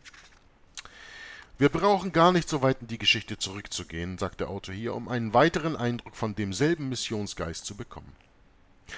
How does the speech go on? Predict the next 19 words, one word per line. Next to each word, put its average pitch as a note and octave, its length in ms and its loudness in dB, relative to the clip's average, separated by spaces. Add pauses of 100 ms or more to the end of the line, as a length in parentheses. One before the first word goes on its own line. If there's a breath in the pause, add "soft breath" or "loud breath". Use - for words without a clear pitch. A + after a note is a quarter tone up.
(160 loud breath)
Aus A#2 160 -2
einem D3+ 280 4
Memorandum E3+ 680 2
in B2 120 -2
den A#2 160 -4
Unterlagen G#2 580 0
der G2+ 140 -2
Spionage, A2 640 -4 (140)
des A2+ 200 -2
Spionageabwehrkorps A2 1500 -4
der F2 200 -6 (140)
U-S-Armee, F#2+ 840 -4
datiert - 440 -4
vom F#2+ 200 -6
zwölften C3+ 480 0
September D#3 560 0
neunzehnhundertsiebenundvierzig, G2+ 1400 -6 (300)
geht G2 220 -6
hervor, D#3+ 440 -2